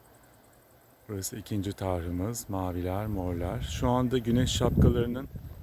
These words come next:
boylu olanları, Rudbeckia maxima ismi. Onlar açtılar.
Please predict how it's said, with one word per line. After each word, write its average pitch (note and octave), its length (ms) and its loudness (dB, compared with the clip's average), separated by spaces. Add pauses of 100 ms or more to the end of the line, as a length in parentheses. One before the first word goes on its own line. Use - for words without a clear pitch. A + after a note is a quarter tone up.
(120)
boylu A#2+ 380 0
olanları, G2+ 640 0 (1040)
Rudbeckia A2 540 0
maxima G#2 640 -2 (300)
ismi. G#2 440 -8 (840)
Onlar A2+ 320 -2
açtılar. G2+ 800 -2